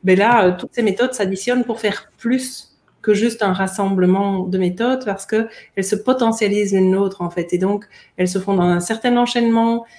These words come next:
Et, euh, voilà, il y a bien des paramètres dans cette formation.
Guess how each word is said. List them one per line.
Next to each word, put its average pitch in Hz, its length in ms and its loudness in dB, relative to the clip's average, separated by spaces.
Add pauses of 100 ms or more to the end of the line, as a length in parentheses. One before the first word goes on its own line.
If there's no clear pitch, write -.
(200)
Et, 196 240 4
euh, 175 180 2
voilà, 160 300 0
il 151 80 -4
y 156 60 -4
a 151 260 -4 (240)
bien 196 480 -2
des 208 100 0
paramètres 185 380 0
dans 208 100 0
cette 185 160 -6
formation. 170 540 -2